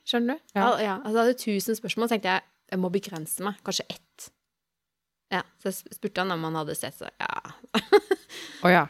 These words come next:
Speaker 1: Ja, så det, der kom jeg igjen. Ja, der var han før meg, faktisk.
Speaker 2: Sant.
Speaker 1: Men det forstår jeg er helt vanlig. De hadde jo
Speaker 2: Ja, det er
Speaker 1: tidligere
Speaker 2: nok det.
Speaker 1: Ja, de har jo hatt en hel uke på ungdomsskolen.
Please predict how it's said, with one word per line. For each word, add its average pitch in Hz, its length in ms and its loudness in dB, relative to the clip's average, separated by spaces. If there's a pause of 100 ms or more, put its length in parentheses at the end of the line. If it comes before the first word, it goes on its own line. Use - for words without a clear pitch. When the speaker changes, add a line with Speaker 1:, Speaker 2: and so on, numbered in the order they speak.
Speaker 1:
Ja, 202 120 2 (480)
så - 120 -8
det, 190 140 0 (600)
der 202 140 6
kom 170 220 0
jeg - 240 0
igjen. - 380 -10 (100)
Ja, 185 100 4 (160)
der 226 160 6
var 208 140 8
han 196 80 -2
før 175 160 2
meg, 202 180 -4
faktisk. - 440 -14 (2250)
Speaker 2:
Sant. - 360 -14
Speaker 1:
Men 202 280 -2 (1300)
det 214 220 8 (260)
forstår 160 380 -4
jeg 147 140 -4 (180)
er 165 140 -4 (240)
helt - 460 -8
vanlig. 156 420 -4
De 185 100 4
hadde 170 160 2
jo - 20 -2
Speaker 2:
Ja, - 40 -8
det - 20 -8
er 175 60 -2
Speaker 1:
tidligere 160 260 -2
Speaker 2:
nok - 160 -10
det. 170 120 -12
Speaker 1:
Ja, - 120 -8 (400)
de 202 80 2
har 185 140 6
jo 185 80 4
hatt 185 120 -2
en 196 100 -4
hel 180 280 -4
uke 196 500 -2
på 196 140 0
ungdomsskolen. 156 540 -4